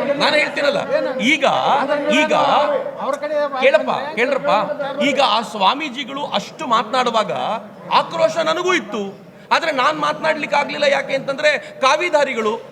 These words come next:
Speaker 1: ಸನ್ಯಾಸಿಗಳು, ಅವ್ರ ವಿರುದ್ಧ ನಾನ್ ಹೆಂಗ್ ಮಾತಾಡ್ಲಿ? ನಾನ್ ಮಾತಾಡ್ಲಿಕ್ಕೆ ಆಗೋದಿಲ್ಲ. ನಾವ್ ಅದನ್ನ, ನಾವು ಗೊ-, ನಾವು, ನಾವು ಸುಮ್ನೆ ಕೂತಿದ್ವಿ. ಆದ್ರೆ ಈಗ, ಆದ್ರೆ ಈಗ ಕಾವಿ, ಯಾರ್ಯಾರು ಹಿಂದೂ ಸಮಾಜವನ್ನ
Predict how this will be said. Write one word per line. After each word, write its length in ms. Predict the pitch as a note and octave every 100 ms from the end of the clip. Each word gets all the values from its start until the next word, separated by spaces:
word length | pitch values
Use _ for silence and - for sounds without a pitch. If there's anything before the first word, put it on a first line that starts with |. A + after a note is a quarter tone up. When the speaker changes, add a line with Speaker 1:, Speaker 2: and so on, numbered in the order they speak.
| -
Speaker 1:
ಸನ್ಯಾಸಿಗಳು, 600 | C#4+ E4 D#4 C4 A3 A#3+
ಅವ್ರ 200 | C#4+ E4
ವಿರುದ್ಧ 240 | D#4+ B3+
ನಾನ್ 260 | D4 C#4 D#4+
ಹೆಂಗ್ 180 | E4 D4
ಮಾತಾಡ್ಲಿ? 480 | C4 A3+ G3 F#3+ F#3+ -
ನಾನ್ 160 | C4 D4+
ಮಾತಾಡ್ಲಿಕ್ಕೆ 500 | C#4+ C#4+ D4+ D4+ C#4
ಆಗೋದಿಲ್ಲ. 640 | A#3 G#3+ G3 F3 F3 -
ನಾವ್ 260 | - D4 F#4+
ಅದನ್ನ, 200 | F4+ E4
ನಾವು 260 | B3+ D4 E4+
ಗೊ-, 420 | - A#3 A#3 G#3+
ನಾವು, 340 | C4+ E4+ -
ನಾವು 280 | G#3+ D4+ F4
ಸುಮ್ನೆ 280 | - F4+ F4
ಕೂತಿದ್ವಿ. 600 | D#4 A3+ B3 D4+ D#3+ C4
ಆದ್ರೆ 580 | D4+ D#4 B3 D#4+ C4+ A#3+
ಈಗ, 240 | E4 F4 G#3+ D3 G3 - - E3+
ಆದ್ರೆ 260 | B3 C4+
ಈಗ 320 | A#3 C#4 E4+ C#4 D4+ D#4 D4+ D4 C4+ D4+ D4
ಕಾವಿ, 420 | A3 A#3 D4 D#4+ G#3
ಯಾರ್ಯಾರು 920 | F#3+ G3+ B3+ D4 D4+ C#4+ C#4+ D4+ E4 - - - A3+
ಹಿಂದೂ 360 | D#4+ D#4+ E4
ಸಮಾಜವನ್ನ 640 | C#4 B3 B3 G#3 G3+ F#3+